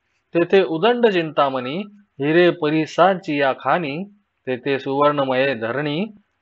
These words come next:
लखलखामय माण. तेथे जागोजागी चिंतामणींच्या राशी, हिरे माणकांच्या खाणी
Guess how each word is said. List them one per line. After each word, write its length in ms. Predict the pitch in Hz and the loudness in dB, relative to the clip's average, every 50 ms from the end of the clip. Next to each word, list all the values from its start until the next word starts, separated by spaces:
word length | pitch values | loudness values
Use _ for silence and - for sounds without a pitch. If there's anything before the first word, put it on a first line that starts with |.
| _ - | _ -2
लखलखामय 880 | 139 147 143 139 - 143 139 131 - 131 127 123 123 131 180 202 190 175 - - - 117 | 0 0 0 0 0 -2 -2 0 0 -2 -2 -2 -2 -2 -2 0 -2 -2 -4 -8 -10 -4
माण. 280 | 123 127 131 131 123 113 104 98 104 _ _ _ _ _ _ _ _ _ _ _ _ _ _ _ _ _ _ - | 0 0 0 0 0 -4 -10 -12 -18 _ _ _ _ _ _ _ _ _ _ _ _ _ _ _ _ _ _ -8
तेथे 300 | 135 131 135 151 156 160 | -6 -4 -2 -2 -2 2
जागोजागी 680 | 151 143 127 127 127 156 160 147 143 135 135 139 156 156 | 2 2 2 2 2 0 0 2 0 0 0 -2 -6 -6
चिंतामणींच्या 1040 | - 143 135 127 117 147 151 143 139 135 135 131 123 113 127 135 139 127 139 156 143 | -8 -10 -12 -4 0 0 0 0 0 -4 -6 -8 -8 -4 -2 0 0 0 0 0 2
राशी, 460 | 131 120 120 - - 156 147 127 120 | 2 2 2 0 -2 -4 -2 -2 -4
हिरे 420 | 113 107 113 120 120 120 139 147 | -4 -6 -6 -4 -2 -2 -2 -2
माणकांच्या 1000 | 147 135 123 123 120 123 123 120 _ _ _ 131 123 123 123 - - 135 127 147 165 165 | -2 -4 -4 -4 -6 -8 -10 -12 _ _ _ -2 -2 -2 -2 -2 -2 0 0 0 -2 -6
खाणी 460 | - - 120 123 135 143 131 147 196 | -6 -6 -4 -4 -4 -4 -4 -4 -6